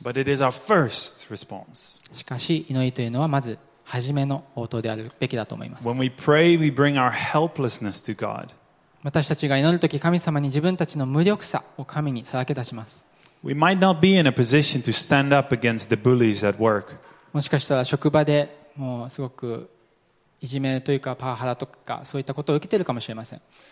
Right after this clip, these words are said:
Speaker 1: We can maybe only run away from the harassment that we've suffered.
Speaker 2: そういった時に、そういった抑圧的な行動をされたことから逃げることしかできないと思うかもしれません。
Speaker 1: Might cry out, "When will it ever end?"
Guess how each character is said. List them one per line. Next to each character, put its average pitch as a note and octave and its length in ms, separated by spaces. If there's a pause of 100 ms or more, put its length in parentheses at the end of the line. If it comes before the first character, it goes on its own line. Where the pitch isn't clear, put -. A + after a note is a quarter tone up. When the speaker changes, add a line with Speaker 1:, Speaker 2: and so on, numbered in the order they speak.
(140)
Speaker 1:
We E3 80
can E3 200
maybe E3 340
only E3+ 280
run C#3+ 360
away E3+ 440
from B2 260
the A#2+ 100
harassment A#2 760
that G#2+ 140
we've A2 160
suffered. A#2 480 (500)
Speaker 2:
そ E3 160
う D#3 40
い - 20
っ - 20
た D3+ 160
時 D#3+ 300
に、 F3+ 280
そ D#3+ 140
う - 20
い D3 40
っ - 20
た C#3+ 240
抑 D#3 300
圧 - 160
的 F3+ 220
な E3+ 340
行 F3 120
動 E3+ 100
を D#3+ 60
さ E3+ 120
れ F3 80
た - 100
こ F#3 100
と G#3 120
か F#3 100
ら D3+ 100
逃 D#3+ 120
げ A#3+ 100
る B3 60
こ A3 100
と G3+ 80
し - 80
か E3+ 100
で F3 120
き B3+ 100
な B3 140
い G3+ 80
と C#3 100
思 F3 140
う G3 40
か D#3+ 100
も B2+ 80
し - 60
れ A#2 60
ま A#2 140
せ - 100
ん。 - 100
Speaker 1:
Might E3 200
cry G3 280
out, A3 300
"When B3+ 220
will C4 160
it B3+ 100
ever A#3+ 300
end?" A#3+ 580